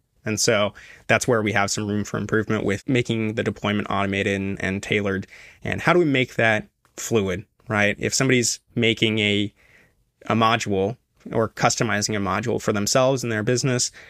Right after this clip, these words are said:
then they shouldn't have to worry about customizing and editing a bunch of, like, Elixir code for the grader to make it work for them.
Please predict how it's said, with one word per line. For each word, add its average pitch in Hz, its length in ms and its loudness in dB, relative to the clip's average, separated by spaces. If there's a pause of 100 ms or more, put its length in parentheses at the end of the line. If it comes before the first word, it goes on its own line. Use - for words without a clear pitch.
(220)
then 117 560 2
they 117 160 2
shouldn't 147 320 4
have 120 180 0
to - 100 -2
worry 110 220 2
about 104 400 0 (420)
customizing 107 600 2
and 98 140 -2
editing 107 320 2
a 98 40 -2
bunch 107 320 -2
of, 104 280 -4 (340)
like, 101 140 -2
Elixir 110 340 2
code 139 460 2
for - 80 -4
the 107 80 2
grader 123 500 4 (120)
to - 120 0
make 104 220 2
it 120 80 -2
work 107 200 0
for 113 140 -2
them. 113 340 2